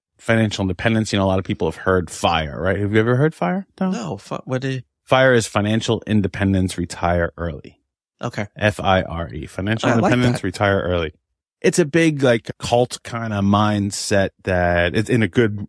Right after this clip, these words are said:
Speaker 1: sense, cult.
Speaker 2: Yep.
Speaker 1: Cult mindset of people are like, "Hey, I'm gonna get this financial independence so I can retire early and not be a slave to the job that I have."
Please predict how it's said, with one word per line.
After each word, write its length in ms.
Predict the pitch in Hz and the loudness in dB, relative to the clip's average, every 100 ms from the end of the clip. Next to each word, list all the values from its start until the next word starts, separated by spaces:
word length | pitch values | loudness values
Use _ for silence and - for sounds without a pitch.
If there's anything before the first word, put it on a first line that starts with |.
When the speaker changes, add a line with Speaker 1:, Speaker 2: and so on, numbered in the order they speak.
| - | -8
Speaker 1:
sense, 320 | - 92 90 | -4 -2 -4
cult. 400 | - 85 87 - _ _ 139 | -2 0 -2 -6 _ _ -6
Speaker 2:
Yep. 200 | 120 - - | -6 -6 -8
Speaker 1:
Cult 260 | - 139 123 | -2 0 0
mindset 540 | 135 117 113 - 107 | -4 -2 -4 -2 -4
of 100 | 95 | -4
people 260 | - 110 104 | -2 0 2
are 40 | |
like, 180 | 98 95 | 2 2
"Hey, 160 | 110 104 | 2 2
I'm 80 | |
gonna 160 | 107 117 | 4 2
get 140 | 123 | 0
this 120 | - 123 | -2 -4
financial 380 | 120 110 107 | -2 -4 -4
independence 440 | 107 101 - 95 92 | -6 -4 -4 -4 -2
so 80 | 92 | -4
I 60 | |
can 120 | 90 | -2
retire 340 | 92 90 90 87 | -6 -6 -4 -2
early 300 | 110 143 127 | 0 2 2
and 100 | 98 | 0
not 140 | 95 | -2
be 80 | 95 | -4
a 60 | 95 | -6
slave 480 | - 90 80 78 82 | -6 -8 -10 -12 -8
to 80 | |
the 100 | 101 | -6
job 360 | 101 117 117 104 | 2 4 4 2
that 80 | 90 | -2
I 60 | 82 | -6
have." 220 | 82 | -10